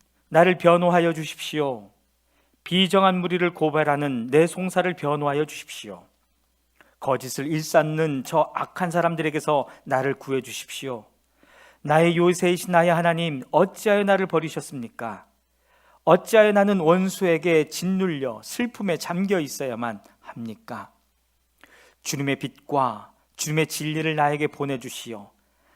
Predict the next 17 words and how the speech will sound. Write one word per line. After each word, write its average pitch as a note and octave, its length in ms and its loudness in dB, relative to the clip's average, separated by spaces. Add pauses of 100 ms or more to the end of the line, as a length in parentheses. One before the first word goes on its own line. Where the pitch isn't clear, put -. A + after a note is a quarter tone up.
나의 C#3 280 4
길잡이가 D#3 580 0
되게 D#3 220 -2
하시고 C#3+ 560 -6 (460)
주님의 F3 300 2
거룩한 D#3+ 580 0
산, G2 420 -12 (360)
주님이 F#3 300 0
계시는 F3+ 440 0
그 G#3+ 300 -2
장막으로 D#3+ 840 -2 (160)
나를 F3+ 480 2
데려가게 D3+ 480 0
해주십시오. B2 640 -10 (600)
하나님, C#3+ 560 -2 (640)
그때 A3 420 2
나는 F3+ 540 0